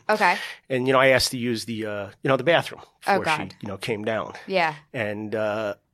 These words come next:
Speaker 2: I used the bathroom and ended up flooding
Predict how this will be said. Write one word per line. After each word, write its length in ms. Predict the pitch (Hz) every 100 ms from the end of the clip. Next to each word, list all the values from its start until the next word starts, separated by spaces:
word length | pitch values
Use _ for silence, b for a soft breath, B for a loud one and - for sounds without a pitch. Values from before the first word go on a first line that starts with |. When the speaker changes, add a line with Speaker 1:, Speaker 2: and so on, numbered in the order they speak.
| -
Speaker 2:
I 160 | 123 110
used 420 | 110 120 147 147
the 60 | 107
bathroom 520 | 120 113 - 113 110
and 180 | 98 101 -
ended 300 | 117 107 107
up 160 | 101 _ _ _ -
flooding 420 | 123 110 95